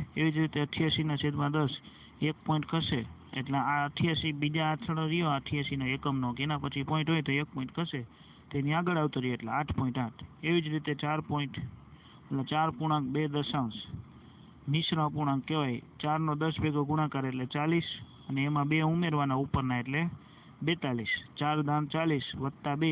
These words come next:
એટલે બેતાલીસ. છેદમાં દસ. હવે છેદમાં દસ હતા એટલે બેતાલીસ બગડા પછી પોઇન્ટ હોય તો એની આગળ આવતો રહે એટલે ચાર પોઇન્ટ બે. એવી જ રીતે ત્રણના છેદમાં બે. ત્રણ ભાગ્યા બે.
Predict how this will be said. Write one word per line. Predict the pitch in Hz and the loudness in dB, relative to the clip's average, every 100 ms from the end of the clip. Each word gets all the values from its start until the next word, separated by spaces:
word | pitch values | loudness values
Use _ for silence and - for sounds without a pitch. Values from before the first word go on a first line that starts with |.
| 139 | 2
એટલે | 127 135 | 0 -2
બેતાલીસ. | 156 - 113 98 - - - - - - - - - | -2 -2 -4 -6 -8 -8 -10 -14 -20 -20 -20 -10 -2
છેદમાં | 156 147 147 | 0 2 0
દસ. | 156 131 113 | 2 0 -4
હવે | 113 127 - | -8 -8 -4
છેદમાં | 156 160 156 | -2 0 0
દસ | 165 165 170 | 0 0 0
હતા | 165 139 | 0 -2
એટલે | 135 139 | -2 -2
બેતાલીસ | 151 156 160 156 143 - - 160 | -2 0 0 0 0 -6 -6 -4
બગડા | 160 165 156 | 0 0 0
પછી | - 151 | -2 0
પોઇન્ટ | 156 156 160 | 0 2 2
હોય | 151 | 0
તો | 147 | 2
એની | 143 147 | 0 0
આગળ | 160 165 | 0 2
આવતો | 147 139 | 2 0
રહે | 131 | -2
એટલે | 123 123 | -2 -2
ચાર | 139 143 135 | -2 -2 0
પોઇન્ટ | 135 - - - - - - - 143 | -2 -4 -10 -12 -18 -18 -18 -12 -2
બે. | 143 110 120 - | 0 -2 -8 -2
એવી | 160 165 | 2 4
જ | 156 | 4
રીતે | 160 151 139 | 2 0 -2
ત્રણના | 156 170 160 - | 0 2 2 0
છેદમાં | 147 147 143 | -2 0 2
બે. | 147 123 - - - - - - - - - - - - - - - - - - | 2 0 -2 -8 -10 -10 -12 -14 -14 -18 -18 -18 -16 -16 -16 -18 -18 -18 -18 -4
ત્રણ | 147 156 160 - - - | 2 4 2 0 -4 -4
ભાગ્યા | 127 139 139 | -2 0 0
બે. | 135 | 0